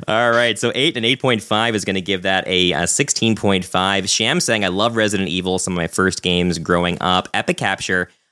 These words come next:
um, saying, "I remember playing the first one on PlayStation. <laughs> Scared the life out of me. So many jump scares." I mean, that first scene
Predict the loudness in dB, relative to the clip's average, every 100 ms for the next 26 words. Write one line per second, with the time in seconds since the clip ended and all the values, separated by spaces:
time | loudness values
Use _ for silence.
0 | -2 2 4 4 2 0 0 2 2 0
1 | 0 0 0 -2 -4 -4 -4 -4 -4 -2
2 | 0 2 2 2 0 0 -2 -2 0 0
3 | 0 -2 -2 -2 -2 -2 0 0 -2 -2
4 | -4 -2 0 -2 -2 -2 0 2 2 -2
5 | -6 _ _ -6 -2 -2 -4 -2 0 2
6 | 0 -2 -2 -2 -2 -2 -4